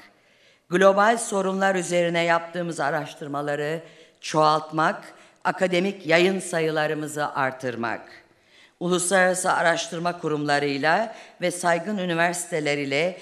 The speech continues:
yeni işbirlikleriyle bilgi üretimini geliştirmek,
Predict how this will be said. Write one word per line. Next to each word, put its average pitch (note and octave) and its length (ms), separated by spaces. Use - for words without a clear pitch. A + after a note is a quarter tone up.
yeni G#3 240
işbirlikleriyle D#3 1120
bilgi D3+ 300
üretimini D3 840
geliştirmek, A#2+ 960